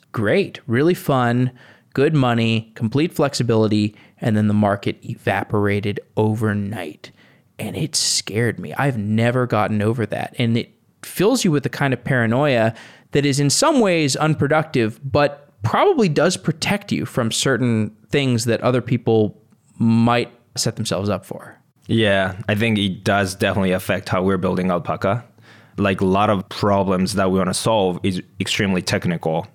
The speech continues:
Speaker 2: and extremely, like, software side. But at the same time, that's very much connected to the financial services, and that is extremely regulated, which we need to really protect it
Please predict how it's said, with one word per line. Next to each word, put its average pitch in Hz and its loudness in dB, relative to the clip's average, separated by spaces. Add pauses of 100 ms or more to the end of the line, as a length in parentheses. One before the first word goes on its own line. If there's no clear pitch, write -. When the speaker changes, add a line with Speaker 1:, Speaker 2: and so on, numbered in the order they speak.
(160)
Speaker 2:
and 92 0
extremely, 92 -2
like, 85 -2
software 82 -4
side. 98 -2 (480)
But 104 2
at 95 0
the 98 -2
same 95 0
time, 95 0
that's - -2
very 98 0
much 92 0
connected 92 -2
to 90 -2
the 87 -2
financial 87 -4
services, 90 -2
and 92 0
that 92 0
is 87 -2
extremely 87 -2
regulated, 78 -2 (460)
which 92 -2 (120)
we 101 0
need 101 0
to 95 -2
really 90 0
protect - -6
it - -6